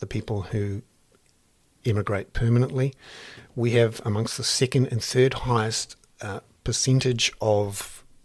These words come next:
New Zealand-born people living overseas as diaspora, uh, um, in the world,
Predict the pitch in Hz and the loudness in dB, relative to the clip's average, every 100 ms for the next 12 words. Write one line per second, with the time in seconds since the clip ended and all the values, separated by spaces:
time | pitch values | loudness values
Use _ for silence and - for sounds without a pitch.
0 | - 113 104 120 117 104 110 101 107 101 | -4 -2 2 4 4 2 0 0 -4 -4
1 | 104 98 113 107 104 101 101 - 127 160 | -4 -2 -2 -2 -2 -4 -4 -2 0 0
2 | - 104 - 95 107 117 - 98 104 127 | -4 -6 -6 -4 0 -2 -2 -4 -4 -6
3 | - - - - - - - - - 110 | -12 -20 -20 -20 -20 -20 -20 -20 -12 -8
4 | 104 - 123 107 104 104 - 120 104 95 | -8 -6 -2 0 0 -2 -2 -2 0 -2
5 | 110 135 190 202 | 2 6 6 4